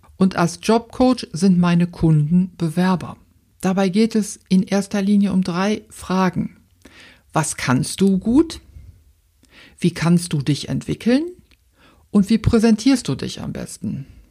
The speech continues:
Ah ja, wo wir gerade bei dir sind. Was machst du eigentlich hier?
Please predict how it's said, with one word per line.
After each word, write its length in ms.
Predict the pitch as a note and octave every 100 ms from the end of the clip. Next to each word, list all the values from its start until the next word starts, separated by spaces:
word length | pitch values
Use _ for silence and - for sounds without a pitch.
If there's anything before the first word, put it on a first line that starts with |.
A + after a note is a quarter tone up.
| _ _ _ _ _ _ _ _ _
Ah 120 | A#3
ja, 260 | B3 G3+ C3
wo 120 | D#3+
wir 100 | F3
gerade 340 | E3+ F3 F#3 F3+
bei 160 | D#3
dir 260 | D3+ G3+ A#3+
sind. 400 | - G#3 - - _ _ _ _ _ _ -
Was 200 | D#3 -
machst 300 | G3 - B3+
du 160 | C#4
eigentlich 500 | A3 D3+ D3 D3+ C3+
hier? 380 | - C#3 C3 E3